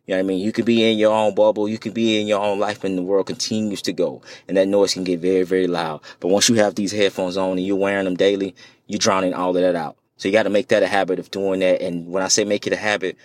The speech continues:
wearing them every single day, not just on Mondays and Tuesdays when the noise gets really, really loud. You know what I mean? Maybe the rest of the week is not as loud.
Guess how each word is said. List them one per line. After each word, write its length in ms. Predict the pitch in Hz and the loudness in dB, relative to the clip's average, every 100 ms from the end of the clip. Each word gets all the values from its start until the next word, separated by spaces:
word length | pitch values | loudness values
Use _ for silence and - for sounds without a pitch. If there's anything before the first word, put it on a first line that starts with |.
| _ _ | _ _
wearing 240 | 90 120 | 0 2
them 160 | 117 107 | 4 2
every 160 | 113 104 | 2 2
single 260 | - 95 | -2 -2
day, 300 | 92 92 - _ _ - | 0 -2 -4 _ _ -10
not 200 | 95 80 | -6 -2
just 240 | 117 113 113 | 2 2 4
on 340 | 107 101 90 _ _ _ - | 2 2 -2 _ _ _ -6
Mondays 460 | 110 110 107 101 | 0 2 2 0
and 100 | 95 | -4
Tuesdays 460 | - 107 101 98 90 | -4 -2 2 2 0
when 100 | 95 | -2
the 60 | |
noise 380 | 92 98 98 95 | 0 2 2 2
gets 240 | - 95 87 | -2 -4 0
really, 220 | 98 92 | -2 0
really 220 | 90 90 | -2 0
loud. 400 | 87 85 82 80 _ _ - | 0 0 -2 -6 _ _ -8
You 100 | 95 | 0
know 60 | |
what 100 | 92 | 2
I 20 | 92 | 2
mean? 140 | 92 | 2
Maybe 160 | 95 92 | 2 2
the 80 | |
rest 200 | 92 92 | 2 2
of 60 | 95 | 0
the 60 | 90 | 0
week 240 | 92 87 | -2 -2
is 100 | 82 | -2
not 220 | 92 92 | 2 2
as 200 | 92 87 | 2 2
loud. 400 | 85 85 82 78 | 0 -2 -2 -4